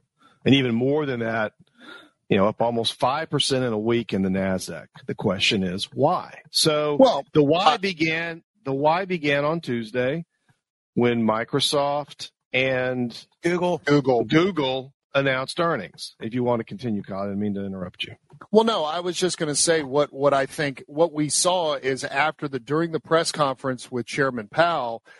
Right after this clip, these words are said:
Speaker 2: when he made the comment that he's not gonna be providing any more forward guidance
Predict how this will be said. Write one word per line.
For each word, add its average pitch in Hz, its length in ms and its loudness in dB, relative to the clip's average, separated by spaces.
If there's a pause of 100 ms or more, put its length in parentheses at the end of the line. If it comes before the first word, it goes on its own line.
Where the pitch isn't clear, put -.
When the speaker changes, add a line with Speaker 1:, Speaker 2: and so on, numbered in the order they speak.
(160)
Speaker 2:
when 131 160 0
he 160 140 0
made 156 240 0
the 127 100 -2
comment 160 500 -2
that 127 140 2
he's 127 260 -2
not 135 220 0
gonna 135 180 -4
be 131 140 0
providing 127 580 -2
any 131 220 -4
more 127 260 -4
forward 127 400 -2
guidance 127 680 -2